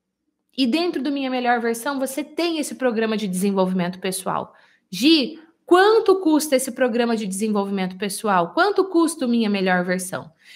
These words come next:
Ele custa novecentos e noventa e sete reais à vista.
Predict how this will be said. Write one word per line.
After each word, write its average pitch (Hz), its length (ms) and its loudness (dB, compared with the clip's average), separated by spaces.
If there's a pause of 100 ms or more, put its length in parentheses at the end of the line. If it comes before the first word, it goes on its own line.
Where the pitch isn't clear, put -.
(120)
Ele 254 280 2
custa 330 520 -2 (240)
novecentos 330 840 0
e 320 80 0
noventa 311 640 0
e 302 100 0
sete 262 520 -2
reais 240 680 2
à 254 180 2
vista. 220 680 -4